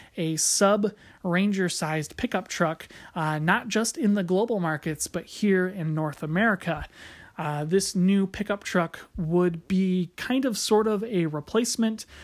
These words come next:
for both the Ford Focus as well as the Ford Transit van,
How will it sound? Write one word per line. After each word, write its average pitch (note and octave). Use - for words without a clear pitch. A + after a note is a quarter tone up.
for D#3+
both F#3
the F#3
Ford E3
Focus -
as D#3+
well F3
as E3
the E3
Ford F3
Transit G#3+
van, E3